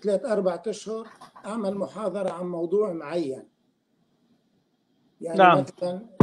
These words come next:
Speaker 1: إيه، من جملة ال-، الأغاني مثلا عملت حلقات اثنين عن الأخوين رحباني وعلاقة المسرح الرحباني بالأدب الشعبي.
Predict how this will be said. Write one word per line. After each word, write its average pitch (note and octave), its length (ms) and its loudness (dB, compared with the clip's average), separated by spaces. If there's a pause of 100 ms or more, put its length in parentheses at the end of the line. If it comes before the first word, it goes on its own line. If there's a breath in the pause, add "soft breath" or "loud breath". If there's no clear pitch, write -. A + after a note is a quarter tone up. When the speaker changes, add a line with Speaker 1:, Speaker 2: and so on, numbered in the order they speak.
(160)
Speaker 1:
إيه، F#3 120 8
من F3+ 220 2
جملة C4 440 0
ال-، F3+ 800 -4 (840)
الأغاني G#3 680 0
مثلا F#3+ 480 -4
عملت G3+ 280 -8
حلقات A3 600 -10
اثنين G#3 540 -10
عن F3+ 440 -10 (420)
الأخوين G3 580 -2
رحباني G3 600 -4
وعلاقة G3 680 -6
المسرح D#3+ 880 -10
الرحباني G3+ 600 -8
بالأدب G3 460 -4
الشعبي. D3 520 -8